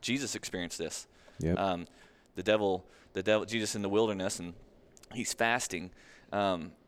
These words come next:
Speaker 1: and the devil comes and tempts him three different times, and every time Jesus answers back with the, you know,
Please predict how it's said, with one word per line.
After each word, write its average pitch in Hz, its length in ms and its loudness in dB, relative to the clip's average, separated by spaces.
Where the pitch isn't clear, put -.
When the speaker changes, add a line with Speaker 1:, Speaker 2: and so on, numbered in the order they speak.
Speaker 1:
and 95 260 -2
the 90 80 -6
devil 101 240 4
comes 98 260 -2
and 92 100 -6
tempts - 240 -4
him 98 100 -8
three 101 220 -2
different - 280 -6
times, 98 480 -2
and 87 320 -8
every 98 200 2
time 101 260 0
Jesus 92 320 -4
answers 90 300 -6
back 90 400 -2
with 90 160 -6
the, 87 160 -6
you 92 100 -8
know, 90 160 -4